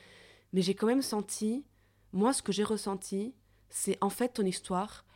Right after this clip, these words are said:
elle, elle commence un petit peu à me faire, à me saouler. » Et c'est ça que j'ai très mal pris, c'est que cette sensation d'être saoulante avec mon histoire,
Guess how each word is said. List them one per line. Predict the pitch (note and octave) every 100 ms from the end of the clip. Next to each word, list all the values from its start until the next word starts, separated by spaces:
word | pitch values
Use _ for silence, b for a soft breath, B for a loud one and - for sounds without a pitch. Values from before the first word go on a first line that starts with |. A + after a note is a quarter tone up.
| b
elle, | F3+ F3+ -
elle | F3+
commence | G3 G3+ G#3+
un | G3
petit | F3
peu | F#3 G3+
à |
me |
faire, | F3+ F#3
à | E3+
me | E3
saouler. » | - D#3+ D3+ - _ B B B B B B B B B B _ -
Et |
c'est | F#3 G#3
ça | C#4
que | C#4
j'ai | G3 G3
très | -
mal | A3+ G#3 G#3
pris, | - A#3 C#4+ _ _
c'est | - G3+
que | - A#3 C4+ b b b b b
cette | - G#3
sensation | G3+ A3 A3 -
d'être | C4+ G3+ -
saoulante | F#3 - G#3+ A3+ G#3+
avec | F#3 F3+
mon | F3+
histoire, | F3 - D#3+ - -